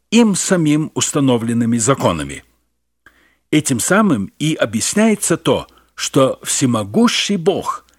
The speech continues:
не может делать того или другого. Однако давайте обратимся к фактам. Вот один из них. В тринадцатом стихе первой главы книги пророка Исаии мы читаем такие слова:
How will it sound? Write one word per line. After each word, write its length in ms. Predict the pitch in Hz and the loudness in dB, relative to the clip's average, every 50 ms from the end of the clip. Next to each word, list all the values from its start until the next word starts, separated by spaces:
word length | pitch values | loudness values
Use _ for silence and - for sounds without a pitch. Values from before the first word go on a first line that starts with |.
| _ _ _ - | _ _ _ -6
не 120 | 117 113 | -2 0
может 480 | 113 123 131 131 120 - 131 113 104 95 | 2 4 4 2 2 0 -2 -4 -6 -4
делать 380 | 98 151 165 170 160 156 - - | -2 0 0 0 -2 -4 -2 -2
того 400 | 185 165 127 113 107 107 104 - _ _ _ _ | -2 0 0 0 -2 -2 -4 -8 _ _ _ _
или 180 | - 110 110 113 | -2 -2 -2 -2
другого. 560 | 98 107 110 117 110 95 80 71 73 - - _ _ _ _ _ _ _ _ _ _ _ _ _ _ _ _ _ _ | 0 0 0 2 2 2 2 0 -4 -10 -14 _ _ _ _ _ _ _ _ _ _ _ _ _ _ _ _ _ _
Однако 560 | - 139 123 170 165 - - 160 143 127 - - _ _ | -2 -2 0 0 -2 0 0 0 0 0 -4 -10 _ _
давайте 400 | - 180 196 220 214 - - 175 156 | 0 2 2 2 2 2 0 0 0
обратимся 680 | - 139 123 139 143 131 - 151 147 123 - - 135 | 0 -2 -2 -2 -2 -2 0 -2 -2 0 -2 -4 -6
к 60 | - | -4
фактам. 520 | - - 101 - - - - - 69 - _ _ _ _ _ _ _ _ - | -2 -2 -2 -2 -4 -10 -14 -14 -14 -16 _ _ _ _ _ _ _ _ -4
Вот 180 | 185 190 - - - | -4 -2 -4 -4 -4
один 340 | - 127 113 110 113 101 92 | -2 -2 0 0 -2 -2 -2
из 140 | 85 - - | -4 -6 -6
них. 300 | 95 78 - - - - _ _ _ _ _ _ _ _ _ _ _ _ _ _ _ _ _ _ _ _ _ _ _ | -6 -8 -8 -10 -14 -18 _ _ _ _ _ _ _ _ _ _ _ _ _ _ _ _ _ _ _ _ _ _ _
В 60 | - | -4
тринадцатом 520 | - 160 175 214 233 - - - - 165 139 | -2 2 2 2 2 0 0 -2 -4 -2 -2
стихе 500 | - - 143 139 - 151 127 92 - - _ _ | -2 -4 -4 -2 0 0 0 0 -2 -6 _ _
первой 340 | - 160 156 131 120 110 98 | 2 4 4 4 2 0 0
главы 500 | 104 120 123 113 120 113 87 78 - - _ | 2 2 2 2 2 0 -2 -4 -8 -14 _
книги 380 | - - 123 127 123 104 107 90 | -8 -4 -2 0 0 0 -2 -4
пророка 520 | - - 110 113 117 107 95 - 90 78 | -4 -4 -2 0 0 0 0 -2 -6 -6
Исаии 480 | 73 - - 131 110 110 135 165 170 - _ _ _ _ _ _ _ _ _ _ _ - | -4 -4 -2 -2 -2 0 -2 -2 -4 -6 _ _ _ _ _ _ _ _ _ _ _ 0
мы 120 | 160 185 | 0 0
читаем 320 | - - - 208 196 196 175 | 0 2 2 2 2 2 0
такие 360 | - 165 - - 131 98 85 | -2 -6 -2 0 0 0 0
слова: 420 | - - 98 85 78 71 65 - | -2 -4 -6 -6 -6 -6 -8 -10